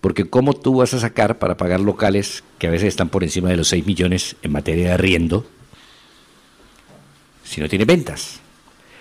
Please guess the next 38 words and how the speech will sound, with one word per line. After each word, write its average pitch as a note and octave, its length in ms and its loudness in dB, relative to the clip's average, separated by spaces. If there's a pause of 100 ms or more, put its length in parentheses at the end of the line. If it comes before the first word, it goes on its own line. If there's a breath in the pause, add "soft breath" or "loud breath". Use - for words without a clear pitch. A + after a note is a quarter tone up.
Entonces G#3 220 0
hay A3 80 8
unas G#3+ 200 6
reper-, A#2+ 160 2
repercusiones A#2+ 500 2
muy D3+ 140 6
graves B2+ 260 6
de F2 80 0
todo F#2+ 160 0
esto, F2+ 200 -4
repercusiones F#2+ 500 0
sumamente A2 380 2
graves. D#2+ 560 -4 (800 soft breath)
Y G#2+ 80 2
es G#2+ 100 2
una C3+ 140 6
economía A2 500 2
que G2 120 -4
se F2+ 100 -4
estanca. G2 600 0 (840)
Y F#2+ 140 -2
a - 20 6
esa A2+ 160 4
economía A#2+ 640 4
estancada C#3 720 2 (800 soft breath)
se - 180 -4
le F#2 100 2
agrega G#2+ 200 4
el A#2 60 4
desempleo. F#2 600 4 (880 soft breath)
Y A2+ 120 2
a A2+ 80 6
eso C3+ 320 4
se A#2+ 100 2
le G#2 80 4
agrega A2 260 2
el A2+ 80 0
desabastecimiento. F#2 880 -2